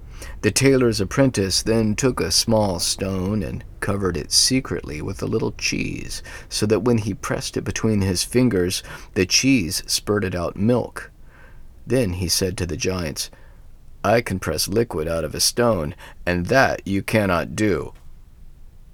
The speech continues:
It made a great impression on the giants that he could do something different from them. Then he also took a bow and arrow, but when he shot, unobserved by them,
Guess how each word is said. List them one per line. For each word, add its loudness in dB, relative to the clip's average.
It -4
made 2
a 2
great 6
impression 0
on -4
the -4
giants -4
that -8
he -8
could -4
do -2
something 0
different 0
from -6
them. -10
Then 2
he 6
also 4
took -2
a 0
bow 4
and 0
arrow, -2
but 2
when 8
he 6
shot, 2
unobserved 0
by -2
them, 4